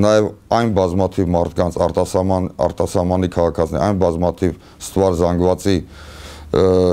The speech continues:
աշխատանքն է, այսինքն այն մարդիկ, որոնք, ը, այսօր ես այդ բառը, ը, շատ, ը, հստակորեն եմ օգտագործում, մեր համակիրներն են, կիսում են մեր նպատակները, մեր գաղափարները, ա,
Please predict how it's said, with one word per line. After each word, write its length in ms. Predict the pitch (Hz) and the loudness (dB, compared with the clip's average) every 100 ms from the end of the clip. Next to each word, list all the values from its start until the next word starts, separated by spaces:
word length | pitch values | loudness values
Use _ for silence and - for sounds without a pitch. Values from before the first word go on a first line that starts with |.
| 82 - 95 | 0 0 -2
աշխատանքն 500 | - 95 95 95 - | 0 -2 0 0 0
է, 80 | 90 | -2
այսինքն 260 | - 92 104 | 0 0 2
այն 140 | 101 | 2
մարդիկ, 340 | 98 95 120 90 | 0 0 -2 0
որոնք, 360 | 98 107 110 - - | 2 2 0 -8 -6
ը, 160 | - 92 92 87 - - - | 0 2 2 0 -4 -10 0
այսօր 360 | 95 98 110 98 - - - | 0 2 0 0 -6 -8 -2
ես 200 | 92 95 | 0 2
այդ 120 | 92 95 | 0 2
բառը, 200 | 92 85 | 0 0
ը, 300 | - - - - - | -4 -8 -8 -8 -4
շատ, 240 | 92 - - - - - - - - - - - | -4 -4 -18 -20 -20 -20 -18 -16 -16 -14 -8 -2
ը, 140 | 90 92 92 90 87 90 52 50 - - - | 0 2 2 2 2 0 0 -2 -8 -14 -4
հստակորեն 580 | 87 - 92 87 101 95 | -2 0 0 0 0 0
եմ 80 | 85 | 0
օգտագործում, 240 | 76 87 | 0 2
մեր 120 | 110 95 | 2 2
համակիրներն 720 | 95 92 85 92 90 87 80 | 0 0 0 0 0 0 -2
են, 80 | 78 | -2
կիսում 300 | 92 - 107 | -2 0 2
են 120 | 95 95 | 4 2
մեր 120 | 98 | 2
նպատակները, 720 | 95 78 82 - 80 73 85 85 | 0 0 -2 0 -2 0 0 2
մեր 180 | 98 90 | 2 2
գաղափարները, 720 | 87 80 80 85 78 78 73 | 2 2 0 -2 0 0 -2
ա, 800 | 73 - - - - - - - | -4 -10 -20 -20 -20 -20 -8 -4